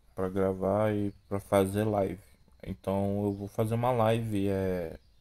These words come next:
de noite, né? Vou ver aí o que rola.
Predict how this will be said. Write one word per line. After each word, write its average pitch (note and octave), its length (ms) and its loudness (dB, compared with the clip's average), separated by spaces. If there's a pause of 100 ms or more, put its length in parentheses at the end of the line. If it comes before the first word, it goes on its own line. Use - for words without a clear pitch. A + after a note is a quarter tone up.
(320)
de C3+ 160 -4
noite, E3+ 560 -2 (300)
né? A2 260 -6 (1000)
Vou G#2+ 400 -2 (680)
ver G#2+ 240 -2
aí F#2+ 240 0
o F#2+ 40 -14
que - 180 -8
rola. F#2+ 400 -2